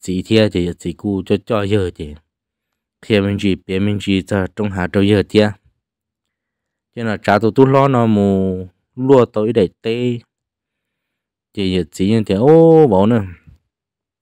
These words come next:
Được có đầy tê nào mà, hắn ra được có hả thì.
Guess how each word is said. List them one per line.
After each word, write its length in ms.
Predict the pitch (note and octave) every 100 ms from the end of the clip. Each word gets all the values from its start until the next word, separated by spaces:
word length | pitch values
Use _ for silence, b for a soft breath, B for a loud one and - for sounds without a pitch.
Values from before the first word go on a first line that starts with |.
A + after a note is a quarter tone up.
| _ -
Được 240 | G2+ -
có 140 | C3+
đầy 160 | B2+ F#2+ -
tê 240 | A#2 A#2+ B2
nào 120 | G#2+
mà, 160 | F2
hắn 280 | D#2+ - F2+
ra 180 | G2+ G#2
được 100 | E2+
có 120 | - F#2+
hả 140 | F2+
thì. 100 | -